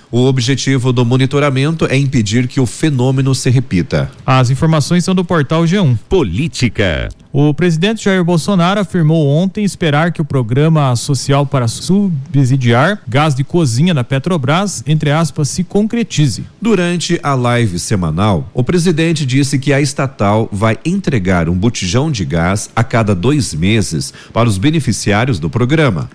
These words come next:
Speaker 2: Bolsonaro também ressaltou que avalia criar um fundo regulador com lucro da Petrobras destinado ao governo para tentar conter a alta nos combustíveis.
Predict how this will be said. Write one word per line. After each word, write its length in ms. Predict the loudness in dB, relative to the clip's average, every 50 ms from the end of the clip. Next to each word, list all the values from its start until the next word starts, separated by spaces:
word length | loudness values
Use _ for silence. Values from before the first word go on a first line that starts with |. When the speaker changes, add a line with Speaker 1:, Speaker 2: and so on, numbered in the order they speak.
| -6
Speaker 2:
Bolsonaro 540 | -2 0 0 2 2 2 2 2 2 0 -2
também 320 | -2 -2 -2 0 2 2 2
ressaltou 540 | 0 0 0 -2 -4 -2 -2 -2 -2 -2
que 180 | -2 -4 -4 -2
avalia 500 | 0 0 0 0 0 0 0 0 0 0
criar 440 | 0 -2 0 0 0 2 2 2 2
um 120 | 2 2
fundo 380 | 0 0 0 0 0 2 2 2
regulador 600 | 2 0 0 0 0 0 0 0 2 2 2 0
com 200 | 0 0 0 2
lucro 380 | 2 2 2 2 0 0 -2 -2
da 100 | -2 -2
Petrobras 880 | -2 -2 -2 -2 0 0 0 0 0 0 2 2 0 -2 -4 -8 -12 -6 -2
destinado 560 | -2 -2 -2 0 0 2 2 2 2 2 0
ao 60 | 0
governo 480 | 0 0 0 0 2 2 2 2 2 0
para 180 | 0 -2 -2
tentar 380 | 0 0 0 0 0 0 -2 -2
conter 500 | 0 0 2 2 2 2 0 0 0 0
a 80 | 0
alta 400 | 0 2 0 0 0 -2 -2 -2
nos 240 | 0 0 0 0 -2
combustíveis. 880 | -4 -2 -2 0 0 -2 -4 -4 -2 -2 0 0 -2 -4 -8 -10 -12 -8